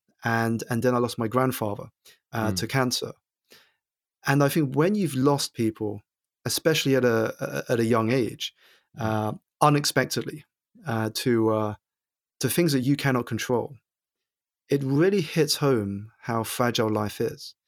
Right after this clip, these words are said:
Speaker 2: Yeah.
Speaker 1: A-, and, and what that taught me is that I didn't want to get to the end of my life full of regrets of things that I could have done.
Speaker 2: Mm.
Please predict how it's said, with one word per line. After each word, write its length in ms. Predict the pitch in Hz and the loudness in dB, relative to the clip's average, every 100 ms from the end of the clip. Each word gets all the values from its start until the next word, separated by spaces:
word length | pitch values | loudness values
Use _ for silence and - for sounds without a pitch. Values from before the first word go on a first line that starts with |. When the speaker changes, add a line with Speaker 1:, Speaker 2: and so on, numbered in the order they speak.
| _ _ | _ _
Speaker 2:
Yeah. 140 | 92 - _ | -16 -16 _
Speaker 1:
A-, 120 | 127 135 | -4 0
and, 120 | 135 | 0
and 200 | 131 127 | 0 2
what 120 | 151 | 2
that 180 | 156 131 | 2 0
taught 300 | - 196 208 | 0 0 0
me 300 | 117 107 107 - - | 0 -2 -4 -6 0
is 220 | 127 - | 0 2
that 280 | 123 120 - _ _ - | -2 -2 -6 _ _ -4
I 100 | 131 | -2
didn't 360 | 127 147 165 131 | 0 0 0 0
want 220 | 139 139 - | 0 0 -2
to 280 | 123 113 113 - _ - | -2 -2 -4 -8 _ -2
get 200 | 135 135 | -2 0
to 80 | 123 | 0
the 100 | 120 | 2
end 120 | 120 | 2
of 60 | 110 | 0
my 100 | 107 | 0
life 560 | 123 120 104 - - _ _ _ _ _ _ _ _ | 2 0 -4 -12 -20 _ _ _ _ _ _ _ _
full 300 | - - 160 | -6 2 4
of 120 | 120 | 4
regrets 360 | 127 117 127 - | 2 0 0 0
of 100 | 117 | -2
things 200 | 127 117 | 0 0
that 80 | 117 | 0
I 60 | |
could 180 | 110 - | -4 -4
have 100 | 104 | -4
done. 300 | 107 110 95 - _ _ _ - | -2 -4 -4 -18 _ _ _ -14
Speaker 2:
Mm. 280 | 98 92 80 | -8 -6 -6